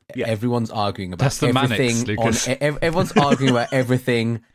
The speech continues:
Speaker 2: All media is arguing and being dramatic about
Speaker 3: Yeah.
Speaker 2: everything,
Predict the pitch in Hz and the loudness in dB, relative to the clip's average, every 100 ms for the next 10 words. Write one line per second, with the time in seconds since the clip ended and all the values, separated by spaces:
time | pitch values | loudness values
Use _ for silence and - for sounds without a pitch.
0 | - - 143 156 151 139 123 120 113 107 | -20 -4 0 2 4 4 4 2 0 0
1 | 107 110 113 107 104 110 110 104 - 107 | 0 0 -2 -2 -2 -4 -6 -8 -4 -4
2 | 101 104 101 101 90 - 131 101 123 - | -2 -6 -8 -10 -12 -4 -2 0 0 0
3 | 117 113 | 0 -2